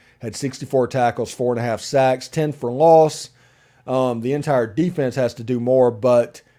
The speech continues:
I think tempo can neutralize heavy defensive line dominant teams, honestly. And I think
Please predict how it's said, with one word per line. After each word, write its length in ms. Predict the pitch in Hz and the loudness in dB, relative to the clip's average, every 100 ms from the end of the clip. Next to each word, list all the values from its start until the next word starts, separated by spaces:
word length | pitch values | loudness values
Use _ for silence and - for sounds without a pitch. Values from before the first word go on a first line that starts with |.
| _ - | _ -14
I 100 | 107 | -8
think 260 | 160 - | -8 -10
tempo 420 | - 165 165 135 | -4 -4 2 0
can 220 | 127 120 127 | 0 -4 -4
neutralize 920 | 127 127 123 113 107 107 107 - - _ - | -4 -4 -4 -2 0 0 -4 -6 -18 _ -4
heavy 340 | 139 127 127 | -4 -2 -4
defensive 520 | 113 120 127 110 110 | -4 -6 -6 -10 -8
line 280 | 113 117 107 | -6 -6 -6
dominant 480 | 104 104 104 92 - | -8 -8 -10 -14 -16
teams, 540 | 101 92 80 80 - _ _ - | -16 -16 -18 -20 -20 _ _ -14
honestly. 500 | 98 92 - 95 95 | -12 -12 -14 -12 -12
And 80 | 95 | -8
I 40 | |
think 260 | 120 107 | -6 -8